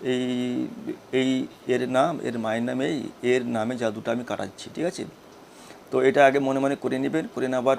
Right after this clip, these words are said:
পরে আপনি আউযু বিল্লাহি মিনাশ শাইতানির রাজিম আপনি পড়বেন কতবার? ও সামনে বসে থাকবে রুগী। আউযু বিল্লাহি মিনাশ শাইতানির রাজিম পড়তে একশো এক বার পড়বেন। পড়তে কত সময় লাগবে?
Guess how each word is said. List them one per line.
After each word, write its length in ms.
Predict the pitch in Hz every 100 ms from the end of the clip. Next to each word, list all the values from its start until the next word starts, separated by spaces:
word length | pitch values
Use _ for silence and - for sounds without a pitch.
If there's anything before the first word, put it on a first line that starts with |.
| -
পরে 340 | 139 151 120 - - - - - -
আপনি 360 | - 156 147 143
আউযু 420 | - 135 143 139 135
বিল্লাহি 480 | 131 127 135 139
মিনাশ 300 | 139 127 123
শাইতানির 640 | - 127 123 - 139 139 120
রাজিম 440 | 120 127 151 180 - - - - - - -
আপনি 300 | 117 143 139
পড়বেন 460 | 113 120 123 131 151 175 233 -
কতবার? 560 | 123 131 123 135 147 151 - - - - - - - - - - - - - - - -
ও 140 | 156
সামনে 340 | 160 143 160
বসে 200 | 160 160
থাকবে 300 | 165 156 139 139
রুগী। 280 | 123 101 - - - - - - - -
আউযু 320 | 120 135 139
বিল্লাহি 340 | 143 151 156 165
মিনাশ 260 | 160 170
শাইতানির 440 | - 139 139 143 135
রাজিম 220 | 131 139 -
পড়তে 340 | 143 160 170 -
একশো 340 | - 139 - 165
এক 200 | 147 139
বার 120 | 156
পড়বেন। 320 | 135 123 117 113 - -
পড়তে 280 | 147 147 185 -
কত 140 | 165
সময় 320 | 180 156 151
লাগবে? 460 | 123 113 - -